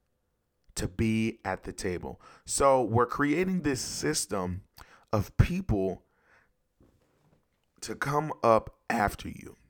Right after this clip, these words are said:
That's all what it is. You're creating a system for people to come up after you. And on a sidebar, this is somewhere that I know specifically in Flint. I explained to one of my boys, I was like, "Yo," I was like, "So in,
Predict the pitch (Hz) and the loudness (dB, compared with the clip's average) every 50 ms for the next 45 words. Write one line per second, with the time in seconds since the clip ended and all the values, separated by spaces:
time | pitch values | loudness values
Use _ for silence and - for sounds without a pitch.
0 | _ _ _ _ _ _ _ _ _ _ _ _ _ _ _ _ _ _ _ _ | _ _ _ _ _ _ _ _ _ _ _ _ _ _ _ _ _ _ _ _
1 | - 101 - - - 104 107 - - - 117 107 117 131 - - - - - 147 | -6 0 2 2 2 2 2 0 0 -2 -2 0 0 -2 -2 -2 -4 -6 -4 -4
2 | 156 185 185 175 180 185 165 143 - - - 143 135 - - - 107 95 - - | -4 -4 -4 -4 -2 -2 -2 -2 -4 -4 -4 -4 -4 -4 -4 -4 -4 -4 -4 -8
3 | - - - - - - 113 - 151 147 - 127 120 113 - - 123 120 120 113 | -14 -20 -20 -12 -8 -4 -2 0 0 0 0 -2 -2 -2 -2 -2 -2 -2 -2 -2
4 | - - 107 101 95 - - 87 87 78 - 95 - - - - - 113 139 131 | 0 2 2 2 2 0 -4 -8 -8 -6 -6 -6 -6 -8 -8 -4 -2 0 0 0
5 | 120 - - 117 113 117 113 110 95 87 85 78 - - - 143 139 - 147 139 | 0 0 0 2 4 4 4 2 2 -2 -2 -2 -4 -4 -4 -4 -4 -4 -4 -2
6 | - - 131 131 131 120 117 110 104 104 98 95 92 - - - - - - - | 2 2 2 2 2 2 2 4 6 6 6 6 4 2 -2 -12 -20 -20 -20 -20
7 | - - _ _ - 98 110 104 101 98 95 - - 110 117 123 123 120 107 - | -20 -20 _ _ -2 2 4 4 4 4 2 2 2 2 2 4 2 2 0 -2
8 | - - - - - 196 - 139 120 107 107 101 95 92 87 - - 95 95 90 | -4 -8 -2 0 0 2 2 0 -2 -2 -4 -4 -4 -6 -6 -6 -6 -4 -4 -4
9 | 87 - _ _ - - - - - - - - - - 107 113 113 107 - - | -4 -6 _ _ -18 -18 -18 -18 -20 -20 -20 -10 -2 2 2 4 2 2 0 2
10 | - 147 143 139 131 - 120 117 127 123 120 113 110 110 110 123 131 127 120 113 | 4 4 4 4 2 0 0 2 2 2 2 2 2 2 4 6 6 8 8 6
11 | 107 120 117 110 98 104 98 92 95 110 120 120 113 107 98 87 - - - - | 4 2 2 2 0 -2 -4 -4 -2 0 2 4 4 4 2 0 -4 -12 -20 -20
12 | - - - - 110 104 95 101 101 98 98 95 - - _ _ _ _ _ - | -20 -2 2 4 4 4 4 4 2 2 2 0 -4 -10 _ _ _ _ _ -8
13 | - - - 135 123 120 117 117 110 107 98 95 95 92 90 - _ _ - 113 | -4 2 4 6 8 8 8 8 8 6 4 2 0 -2 -4 -8 _ _ -4 -4
14 | 107 | -4